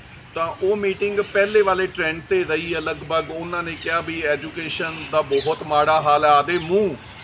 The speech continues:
ਇਹ ਗੱਲ ਕਹਿਣਾ ਵੀ ਐਜੂਕੇਸ਼ਨ ਦਾ ਬਹੁਤ ਮਾੜਾ ਹਾਲ ਹੈ, ਤੇ ਜਿਹੜੇ ਐਜੂਕੇਸ਼ਨ ਵਾਲੇ ਪਰਸਨ ਬੈਠੇ ਸੀ, ਉਹਨਾਂ ਨੂੰ ਕਹਿੰਦੇ, "ਇਹਨਾਂ ਦਾ ਮਸਲਾ ਹੱਲ ਕਿਉਂ ਨਹੀਂ ਕਰਦੇ ਤੁਸੀਂ?" ਮੈਂ ਕਿਹਾ, "ਸਰ, ਇਹ ਤਾਂ ਬਹੁਤ ਵਾਰੀ ਹੋ ਚੁੱਕਿਆ, ਪਰ ਹੁਣ ਇਹਦਾ ਕੋਈ ਪੁਖਤਾ ਹੱਲ ਲੱਭੋ, ਕੰਕਰੀਟ ਹੱਲ ਲੱਭੋ, ਤਾਂ ਹੀ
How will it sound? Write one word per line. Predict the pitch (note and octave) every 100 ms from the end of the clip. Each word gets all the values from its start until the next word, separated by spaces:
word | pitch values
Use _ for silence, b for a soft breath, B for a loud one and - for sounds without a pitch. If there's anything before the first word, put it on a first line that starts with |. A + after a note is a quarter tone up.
| -
ਇਹ | F3
ਗੱਲ | D#3+ D#3+ D#3
ਕਹਿਣਾ | D#3+ E3 E3
ਵੀ | D3+ D3+
ਐਜੂਕੇਸ਼ਨ | D3 D3 D#3+ C#3+ D#3
ਦਾ | D#3
ਬਹੁਤ | C#3+ D#3+ E3
ਮਾੜਾ | D3+ C#3 D3 C#3+
ਹਾਲ | C3
ਹੈ, | C#3 C#3 B B B -
ਤੇ | D#3+ D#3 D3+
ਜਿਹੜੇ | C3 E3 F3+
ਐਜੂਕੇਸ਼ਨ | D#3+ D3 D#3 E3 E3
ਵਾਲੇ | E3 D#3+ D#3+
ਪਰਸਨ | D#3+ D3 F3
ਬੈਠੇ | D#3 D3+ F3
ਸੀ, | D#3+
ਉਹਨਾਂ | E3 E3
ਨੂੰ | D#3
ਕਹਿੰਦੇ, | E3+ E3+
"ਇਹਨਾਂ | E3 E3+
ਦਾ | E3 D#3
ਮਸਲਾ | D3+ D3 E3+ D#3+
ਹੱਲ | D3 D3
ਕਿਉਂ | D3 D#3+ D#3
ਨਹੀਂ | D3+
ਕਰਦੇ | C#3+ A2+ B2
ਤੁਸੀਂ?" | B2 A#2 G#2+ G2 B B B D3+
ਮੈਂ | E3+
ਕਿਹਾ, | F#3+
"ਸਰ, | F#3 F3+
ਇਹ | F#3 F#3
ਤਾਂ | F#3
ਬਹੁਤ | E3+ F#3 F#3
ਵਾਰੀ | F3 E3+
ਹੋ | D#3+ C3
ਚੁੱਕਿਆ, | C#3+ F3 E3+
ਪਰ | F3+
ਹੁਣ | E3+ D3+ D#3 F3
ਇਹਦਾ | F3 F3+ F#3 F#3 -
ਕੋਈ | F3+
ਪੁਖਤਾ | F3 F#3 F3+ - G3 E3+
ਹੱਲ | C#3 C#3+
ਲੱਭੋ, | C#3+ F3+ F#3
ਕੰਕਰੀਟ | E3+ D#3 D3 D#3+ E3 F3 E3
ਹੱਲ | C3+
ਲੱਭੋ, | C#3 D3+ F#3+
ਤਾਂ | - D#3 D#3+ E3
ਹੀ | D3+ F#3+